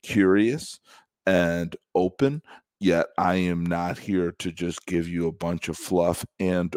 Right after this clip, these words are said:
or slip in undertones of aggression that are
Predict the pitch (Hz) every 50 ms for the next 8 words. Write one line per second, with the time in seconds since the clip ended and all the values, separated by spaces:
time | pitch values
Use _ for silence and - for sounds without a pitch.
0 | - - 85 90 85 85 85 78 - - - 95 85 87 - - 85 82 80 78
1 | 82 85 82 80 82 82 - - 95 82 85 85 87 87 - 78 69 73 80 78
2 | 82 78 73 71 80 78 80 80 - - - 85 78 78 78 76 78 - - _
3 | _ _ - 85 80